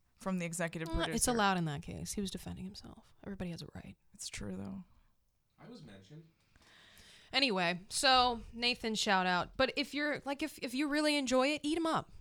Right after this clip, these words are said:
Speaker 2: Eat 'em up.
Speaker 1: I think there's a fine line between valuing enjoying your life
Speaker 2: Oh,
Speaker 1: and
Speaker 2: okay. Here we
Speaker 1: valuing
Speaker 2: go.
Speaker 1: enjoying what you consume,
Speaker 2: Mm-hmm.
Speaker 1: but also knowing that there are consequences. So I
Speaker 2: Like
Speaker 1: can say,
Speaker 2: shitting yourself.
Speaker 1: I can
Speaker 2: And I
Speaker 1: say
Speaker 2: learned.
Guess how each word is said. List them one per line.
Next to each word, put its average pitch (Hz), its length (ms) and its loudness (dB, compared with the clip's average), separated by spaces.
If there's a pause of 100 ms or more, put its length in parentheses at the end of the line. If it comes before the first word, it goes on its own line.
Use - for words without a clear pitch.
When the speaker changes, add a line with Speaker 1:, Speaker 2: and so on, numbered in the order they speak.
(380)
Speaker 2:
Eat 139 180 2
'em 285 120 0
up. 277 340 -6
Speaker 1:
I 233 100 4
think 359 180 -2
there's 294 180 4
a 208 40 2
fine 214 460 4
line 190 360 0
between 185 680 0
valuing 208 680 2
enjoying 185 500 -2
your 190 140 -4
life 147 520 -6
Speaker 2:
Oh, 165 100 -12
Speaker 1:
and 196 160 0
Speaker 2:
okay. - 20 -4
Here - 0 -
we 175 40 -6
Speaker 1:
valuing 202 580 2
Speaker 2:
go. - 60 -6
Speaker 1:
enjoying 190 760 -2
what 190 180 -4
you 185 120 -6
consume, 165 680 -2 (240)
Speaker 2:
Mm-hmm. 226 100 -12 (100)
Speaker 1:
but 214 120 6
also 220 360 2
knowing 190 680 0
that 160 320 0 (140)
there 190 200 2
are 185 80 2
consequences. - 1040 -6 (240)
So - 200 2
I 233 100 6
Speaker 2:
Like 208 200 6
Speaker 1:
can - 60 4
say, 226 180 10
Speaker 2:
shitting 196 140 4
yourself. 147 400 -2
Speaker 1:
I 226 160 10
can 285 260 -4
Speaker 2:
And 247 100 12
I 262 100 12
Speaker 1:
say 302 60 8
Speaker 2:
learned. 254 440 12